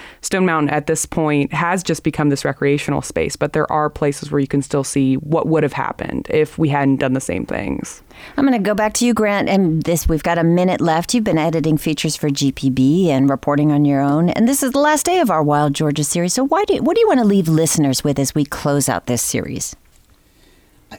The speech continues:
Speaker 3: I think it's hard for people to wrap their heads around in Georgia just how,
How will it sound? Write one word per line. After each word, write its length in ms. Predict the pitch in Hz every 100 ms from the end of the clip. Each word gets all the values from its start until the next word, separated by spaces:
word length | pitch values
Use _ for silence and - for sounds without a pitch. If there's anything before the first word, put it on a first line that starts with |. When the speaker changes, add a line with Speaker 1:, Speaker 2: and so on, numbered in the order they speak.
| -
Speaker 3:
I 120 | 190
think 200 | 208 269
it's 180 | 370 -
hard 360 | 175 185 196
for 120 | - 160
people 320 | 175 175 151
to 160 | 147
wrap 220 | 139 147 -
their 120 | 135
heads 280 | 139 143 131
around 320 | 120 113 107
in 100 | 113
Georgia 280 | 127 123 123
just 260 | 165 -
how, 580 | - 175 180 180 170